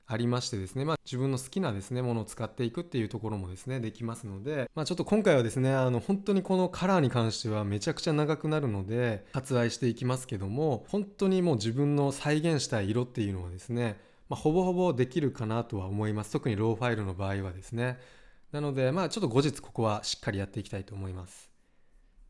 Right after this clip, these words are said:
で、ちょっとこの、まあ、編集画面に戻りましてですね、じゃあこの映像をですね、えー、まあ、先ほどもちょっと言いましたけど、この、このデリバーにですね、運んでですね、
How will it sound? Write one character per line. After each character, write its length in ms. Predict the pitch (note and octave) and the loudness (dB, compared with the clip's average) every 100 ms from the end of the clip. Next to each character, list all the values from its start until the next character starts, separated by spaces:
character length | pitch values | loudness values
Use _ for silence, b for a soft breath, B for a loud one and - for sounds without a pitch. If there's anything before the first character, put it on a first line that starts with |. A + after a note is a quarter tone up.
| - - | -10 0
で、 260 | A3 E3+ - | 2 2 -2
ち 80 | |
ょ 20 | F3+ | -4
っ 20 | |
と 80 | E3 | 0
こ 100 | D#3 | 4
の、 80 | |
ま 100 | C3 | 4
あ、 20 | A#2+ | 4
編 200 | B2+ C3 | 2 2
集 180 | D3+ | 2
画 100 | D3 | 2
面 120 | D3+ A2+ | 2 2
に 60 | |
戻 240 | G#2 G#2+ A2+ | 0 0 0
り 80 | |
ま 140 | A#2 C3 | 0 -2
し 80 | - | -4
て 80 | |
で 100 | F#2+ | -6
す 100 | F2+ | -4
ね、 320 | G#2 A2 G2+ b b b - | -4 -4 -4 b b b -6
じ 120 | G#3 | -2
ゃ 60 | |
あ 60 | B2+ | -2
こ 120 | F3 | 0
の 160 | G#3 G3+ | 0 0
映 220 | E3+ F#3+ | 0 0
像 220 | G3+ G#3 | 0 0
を 40 | F#3+ | 0
で 100 | C3+ | -2
す 120 | A2+ | -2
ね、 320 | A2+ A#2 G#2 | -2 -2 -4
え 340 | A#2+ A2+ A#2 A2+ | -4 -2 0 -2
ー、 20 | |
ま 60 | C3+ | -4
あ、 40 | |
先 220 | C#3 C#3+ F3+ | -6 -4 -2
ほ 80 | |
ど 60 | F3+ | 0
も 100 | F3 | 0
ち 80 | F3+ | -2
ょ 20 | |
っ 40 | |
と 80 | - | 0
言 80 | A#2 | 2
い 20 | |
ま 100 | C3 | 0
し 80 | C3 | -2
た 60 | A2+ | -6
け 60 | |
ど、 60 | G2+ | -6
こ 100 | G2+ | -8
の、 60 | |
こ 120 | G#2 B2+ | -4 -2
の 100 | G2 | 2
デ 120 | C3 | 2
リ 100 | F#3 | 4
バ 180 | G3+ G3+ | 4 4
ー 20 | |
に 100 | G3 | 2
で 80 | A#2 | -2
す 100 | - | -4
ね、 260 | G2+ F#2+ b b b - B2+ D#3+ | -6 -6 b b b -10 -6 -2
運 160 | D#3 | 0
ん 20 | |
で 100 | D#3 | 0
で 100 | A2 | 0
す 100 | F2+ | -2
ね、 280 | G#2 G2+ F#2+ | -4 -6 -6